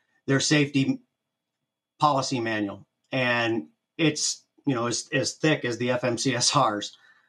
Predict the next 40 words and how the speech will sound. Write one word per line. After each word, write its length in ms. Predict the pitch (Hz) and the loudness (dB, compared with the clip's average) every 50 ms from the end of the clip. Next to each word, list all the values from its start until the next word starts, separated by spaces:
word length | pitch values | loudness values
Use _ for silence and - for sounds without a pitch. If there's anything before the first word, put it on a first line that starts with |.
| _ _ _ | _ _ _
Uh, 300 | - 110 107 107 107 107 | -6 -4 -2 0 0 -2
it, 360 | 110 - 139 131 135 135 - _ _ _ _ _ _ _ _ _ _ _ 175 156 _ - | -2 0 0 0 0 -2 -4 _ _ _ _ _ _ _ _ _ _ _ -20 -12 _ 0
I, 120 | 160 - | 2 4
you 320 | 165 151 143 156 160 170 160 | 4 4 4 4 4 4 4
definitely 460 | 139 180 196 208 - 214 202 190 175 | 6 4 4 4 4 2 4 6 6
know 200 | 160 156 151 151 | 6 6 6 4
that 140 | 139 143 135 | 2 0 -2
there's 160 | 135 131 127 | -2 -4 -4
some 140 | - 131 117 | -2 -4 -4
things 280 | - 131 127 127 123 113 | -2 0 0 0 0 -2
that 120 | 120 - | 0 0
aren't 220 | 104 113 120 - 123 | 0 0 0 -2 -2
being 220 | 120 110 107 101 | -2 0 0 0
followed 440 | - - 101 101 104 101 101 98 98 | 2 2 2 2 2 2 0 -2 -4
in 100 | 92 92 | -4 -4
there. 280 | 90 92 90 87 104 - | -4 -4 -4 -4 -2 0
Either 240 | 139 131 120 120 107 | 0 0 0 0 0
they're 240 | 107 107 113 - - | 0 0 0 0 2
old 560 | 139 165 170 175 175 175 175 175 170 156 - _ _ _ _ _ - _ _ | 4 4 6 6 6 4 4 4 2 0 -4 _ _ _ _ _ -20 _ _
or, 720 | - - 131 127 123 120 120 120 120 117 117 113 113 - _ _ _ _ _ - | -4 -2 0 2 2 4 4 4 6 4 4 2 0 -2 _ _ _ _ _ -6
uh, 320 | 113 107 104 104 104 104 - - | -4 -2 0 0 0 -2 -2 -2
you 100 | 131 113 | -2 0
know, 100 | 113 107 | 0 0
they 120 | 110 120 | 0 2
don't 140 | 123 127 131 | 2 2 2
even 180 | 123 104 104 | 2 0 0
apply 440 | 101 - - - 120 123 131 143 151 | -2 -4 -4 0 2 4 4 4 6
anymore, 720 | 156 156 151 151 156 151 147 151 151 151 147 147 143 143 - _ _ _ _ _ _ _ _ _ _ - | 6 6 6 6 6 6 4 4 4 6 6 4 2 0 -8 _ _ _ _ _ _ _ _ _ _ -4
uh, 280 | 98 101 98 95 95 - - | -2 0 2 2 0 0 0
or 260 | 143 123 127 127 117 | 0 2 2 0 0
just 380 | 110 135 151 135 - - - _ _ _ - | 2 2 2 2 0 -4 -8 _ _ _ -16
forgotten. 680 | - - 107 104 123 113 123 139 - 170 180 196 190 - _ _ _ _ _ _ _ _ _ _ _ _ _ - | -12 -10 -4 0 2 4 4 4 4 2 0 0 -2 -4 _ _ _ _ _ _ _ _ _ _ _ _ _ -4
The, 220 | - 135 135 131 | 0 0 2 2
the 120 | 123 135 131 | 2 2 2
guidance 380 | 139 139 143 160 170 175 160 | 4 4 4 6 4 2 0
part, 340 | - - 170 180 208 214 208 - | 0 2 2 2 2 2 0 2
a 80 | 147 143 | 2 4
lot 260 | 143 143 160 175 196 | 6 6 4 4 2
of 60 | 160 | 0
times, 460 | - 185 185 190 190 175 151 - - | 2 2 2 2 2 0 -2 -4 -4